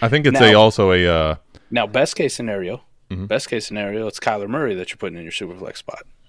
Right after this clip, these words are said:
Speaker 2: But now you just played draft capital for a, a quarterback who's a zero in a lineup league. Right?
Speaker 1: Yeah, I, I,
Speaker 2: That's
Speaker 1: um, gotcha. So, so the Dobbs part, especially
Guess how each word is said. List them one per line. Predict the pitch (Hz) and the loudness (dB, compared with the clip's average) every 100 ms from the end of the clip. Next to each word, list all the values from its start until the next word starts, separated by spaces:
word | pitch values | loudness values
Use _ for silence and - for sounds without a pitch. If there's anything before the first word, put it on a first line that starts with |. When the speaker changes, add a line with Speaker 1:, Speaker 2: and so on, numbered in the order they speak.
| _ _ _ | _ _ _
Speaker 2:
But | 110 | -4
now | 120 | -2
you | 120 110 | -2 -6
just | 110 | -8
played | - 113 92 | -6 -6 -6
draft | 101 107 98 | -4 -4 -4
capital | 104 95 92 87 | -6 -6 -8 -12
for | - 98 87 | -12 -12 -10
a, | 82 - - | -12 -12 -10
a | 98 | -10
quarterback | - 107 92 87 - | -6 -6 -6 -8 -10
who's | 104 92 | -12 -12
a | |
zero | 87 101 101 92 85 | -12 -8 -6 -6 -10
in | 85 | -12
a | 82 | -14
lineup | 78 78 - | -14 -14 -18
league. | - - - _ _ _ _ - | -20 -20 -20 _ _ _ _ -20
Right? | - | -2
Speaker 1:
Yeah, | 113 101 - - - | 2 2 0 -8 0
I, | 120 - | 0 2
I, | 110 | 2
Speaker 2:
That's | 107 95 92 90 | 4 4 4 2
Speaker 1:
um, | 82 - _ - - - - _ | -2 -10 _ -20 -20 -20 -20 _
gotcha. | - 80 82 | 2 2 0
So, | - - | -6 -4
so | - | 0
the | 95 | 0
Dobbs | 90 101 104 98 | 4 6 6 6
part, | - 85 - | 2 0 -2
especially | - - 90 - 87 82 80 | -10 -4 -2 -2 -6 -8 -10